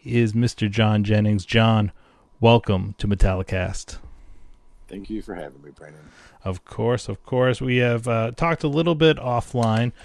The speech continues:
Speaker 1: prior to this recording, and, uh, y-, you have a very cool, uh, idea for something you would love to see come to fruition. But before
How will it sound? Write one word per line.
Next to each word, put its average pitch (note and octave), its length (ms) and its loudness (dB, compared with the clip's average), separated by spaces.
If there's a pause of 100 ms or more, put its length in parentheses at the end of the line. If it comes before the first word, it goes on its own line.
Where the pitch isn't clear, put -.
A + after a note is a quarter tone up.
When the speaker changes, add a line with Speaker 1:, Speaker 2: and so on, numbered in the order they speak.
(220)
Speaker 1:
prior A2 240 0
to G#2 140 -6
this G#2+ 200 -4
recording, A2 600 -2
and, G#2 420 -4
uh, G2+ 340 0 (600)
y-, C3+ 280 -8
you D3 340 -2
have D3 100 2
a C3+ 80 2
very F3 480 0
cool, D#3+ 720 0
uh, A#2 360 0 (100)
idea A#2 480 -2
for G#2+ 560 -4 (280)
something C#3 320 -2
you B2 120 2
would A2+ 140 0
love B2 420 2
to - 100 -6
see A#2 220 -4
come A2 240 -4
to - 80 -10
fruition. G#2 440 -2
But G#2 140 -2
before F3 720 2